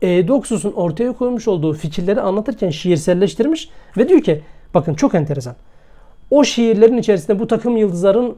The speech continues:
isimleri, konumları, yerleri, birbirlerinden uzaklıklarına varıncaya kadar bugünkü bilimin keşfetmiş olduğu verilerin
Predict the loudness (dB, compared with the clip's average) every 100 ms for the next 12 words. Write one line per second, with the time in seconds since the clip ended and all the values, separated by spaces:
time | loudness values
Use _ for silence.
0 | -10 -4 0 2 0 -2 -8 -20 -20 -20
1 | -10 0 2 4 4 4 0 -8 -20 -10
2 | -2 0 2 2 2 0 -6 -18 -2 0
3 | 0 0 0 2 0 0 0 0 0 -4
4 | 0 2 4 4 6 6 6 6 6 4
5 | 0 -2 -4 -14 -20 -20 -20 -2 0 4
6 | 2 2 -2 0 2 2 0 -4 -2 -2
7 | -4 -2 -2 -2 -4 2 2 4 0 0